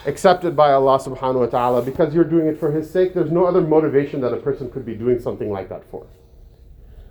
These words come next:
That anger that a person feels to, toward the one he knows and that slighted him,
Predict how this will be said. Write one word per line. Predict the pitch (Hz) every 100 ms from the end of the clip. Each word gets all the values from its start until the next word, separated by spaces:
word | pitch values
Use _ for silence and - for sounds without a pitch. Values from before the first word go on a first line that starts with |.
| - -
That | 160 185
anger | 170 202 208 190
that | 175
a | 170
person | - 185 185 175
feels | 185 185 208 208 - - - - - - - -
to, | - 185 - -
toward | 190 196 202 - 147
the |
one | 165 208 175
he |
knows | 185 202 190 - - - -
and | 143
that | 147 156 -
slighted | - 170 165 147
him, | 131 107